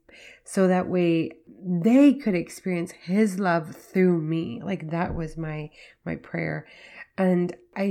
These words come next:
didn't want to feel what the enemy was deceiving me to feel. Like, I didn't want to feel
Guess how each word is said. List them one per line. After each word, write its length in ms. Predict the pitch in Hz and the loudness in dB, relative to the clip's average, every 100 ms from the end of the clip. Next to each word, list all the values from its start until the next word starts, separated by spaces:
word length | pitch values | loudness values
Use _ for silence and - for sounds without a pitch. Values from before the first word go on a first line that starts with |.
| 180 - | -6 -2
didn't 440 | 208 220 226 - | 4 4 4 0
want 760 | 190 180 185 185 180 - - - _ _ - | -4 0 0 0 -2 -6 -20 -20 _ _ -8
to 140 | - | -6
feel 880 | 185 - _ 190 185 180 180 175 170 - - _ - | -6 -10 _ -2 0 2 0 -2 -6 -18 -20 _ -10
what 260 | 240 185 185 | -4 -2 -2
the 180 | 190 - - | -8 -8 -2
enemy 400 | 185 208 220 196 | 2 4 4 4
was 180 | 180 165 | 0 -2
deceiving 760 | 175 - - 185 220 220 185 | -8 -8 -6 0 2 4 2
me 380 | 165 180 - - - | 0 -4 -8 -12 -14
to 160 | - 180 | -6 -6
feel. 400 | - - 175 165 | -6 -2 0 0
Like, 160 | 180 - | -4 -2
I 140 | 220 | -2
didn't 340 | 190 214 262 | 0 0 0
want 240 | 190 185 180 | -2 -2 -4
to 60 | |
feel 260 | 165 - | -6 -6